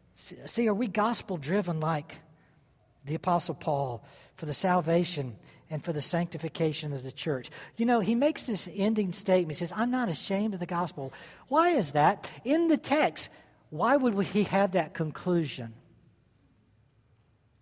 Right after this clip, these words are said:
I'm convinced now, after studying it more, that he has that conclusion because he was not ashamed to be a bondservant of Christ. When we find our highest commendation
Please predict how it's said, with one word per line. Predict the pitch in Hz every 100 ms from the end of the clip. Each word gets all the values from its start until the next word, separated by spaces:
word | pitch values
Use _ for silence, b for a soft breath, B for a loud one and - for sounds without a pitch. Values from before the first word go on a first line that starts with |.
| _ b b b b b b
I'm | 285 311
convinced | 254 190 208 190 151 - - - _ b b _ _ _ _
now, | 151 190 196
after | 180 170 160
studying | - 262 233 175
it | 160
more, | 170 233 202 - B -
that | 185
he | 196
has | 151 247 294
that | 247 196
conclusion | - 170 - 302 320 - 131 131 - _ b b b b b
because | 185 185 175
he | 233
was | 220
not | 208 185
ashamed | - 208 196 151 135 B B
to | 165
be | 160
a | 160
bondservant | 143 156 160 - 151 131
of | 120
Christ. | - 147 123 117 - - B B -
When | 185 190 180
we | 247 302
find | - 208 160 151 151 151 -
our | 160 165 156
highest | - 202 220 254 254 - - b b
commendation | - 202 214 220 208 190 180 160 - 120